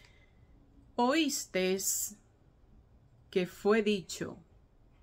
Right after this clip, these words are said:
"No cometerás adulterio". Pero yo os digo que cualquiera que mira a una mujer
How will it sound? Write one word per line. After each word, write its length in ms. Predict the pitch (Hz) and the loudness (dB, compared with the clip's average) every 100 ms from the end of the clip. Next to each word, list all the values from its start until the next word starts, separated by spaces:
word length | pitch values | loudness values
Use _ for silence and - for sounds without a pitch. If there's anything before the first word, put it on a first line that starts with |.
| - - - - _ - - - - | -20 -20 -20 -20 _ -20 -20 -20 -8
"No 380 | 160 175 311 - | -2 0 0 -4
cometerás 920 | - 202 180 170 - 170 202 269 - - - | -2 0 0 -4 -4 0 2 0 -4 -12 -4
adulterio". 1080 | 170 170 156 143 - 175 165 151 147 - - - - - - - - - - - - - - - - - - - - - | -2 -2 -6 -8 -4 -2 -2 -4 -8 -14 -18 -20 -20 -20 -20 -20 -20 -20 -20 -20 -20 -20 -20 -20 -20 -20 -20 -20 -16 -2
Pero 300 | 190 180 165 | 0 0 -4
yo 460 | 160 170 208 254 - | -4 0 0 -2 -2
os 340 | 294 285 190 | -4 -4 -4
digo 560 | 185 170 160 165 - - - - _ _ - - _ | -2 -2 -4 -6 -6 -16 -20 -20 _ _ -20 -20 _
que 200 | 196 175 | -4 -4
cualquiera 1120 | 165 185 190 202 - 277 294 294 285 285 277 - | -2 0 2 0 -2 -4 -2 0 0 -2 -4 -10
que 200 | - 190 | -4 -2
mira 640 | 190 247 226 170 170 160 - | 0 0 2 2 0 -2 -4
a 140 | 185 180 | -4 -2
una 300 | 220 226 208 | 0 0 0
mujer 720 | 185 170 214 214 220 214 | -2 -4 -2 0 0 -2